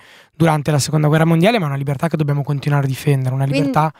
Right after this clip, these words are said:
Speaker 2: quindi,
Speaker 1: che
Speaker 2: Edoardo, tu stai dicendo, quindi si passa, cioè, questo ascoltatore tre-, chiede, "Senza una famiglia con la storia alle spalle che ha fatto passare la memoria", vuol dire che c'è un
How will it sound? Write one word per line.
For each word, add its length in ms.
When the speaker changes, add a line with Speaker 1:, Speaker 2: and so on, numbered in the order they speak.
Speaker 2:
quindi, 260
Speaker 1:
che 80
Speaker 2:
Edoardo, 300
tu 80
stai 160
dicendo, 760
quindi 360
si 280
passa, 680
cioè, 180
questo 280
ascoltatore 640
tre-, 180
chiede, 360
"Senza 380
una 160
famiglia 560
con 100
la 100
storia 280
alle 140
spalle 540
che 80
ha 40
fatto 300
passare 340
la 100
memoria", 800
vuol 160
dire 240
che 100
c'è 140
un 160